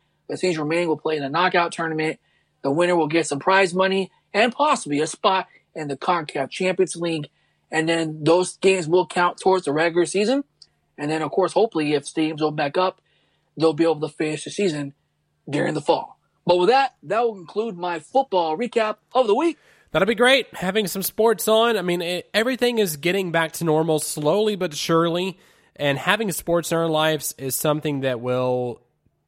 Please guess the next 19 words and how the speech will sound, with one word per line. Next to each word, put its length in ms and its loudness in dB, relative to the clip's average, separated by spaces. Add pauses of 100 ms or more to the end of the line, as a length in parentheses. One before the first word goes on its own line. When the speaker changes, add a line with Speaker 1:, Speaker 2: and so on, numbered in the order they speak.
Speaker 2:
help 300 -2
tremendously 800 -2
with 220 -6
just 200 -10
everyone's 420 -2
psyche. 640 -4
You 120 -4
know, 220 -2
I 40 -6
mean, 180 -2
I, 200 -2
I, 120 -8
sports 440 -4
fans 420 -4
just 400 -2
want 280 -2
to 100 -12
see 220 -6
sports. 640 -8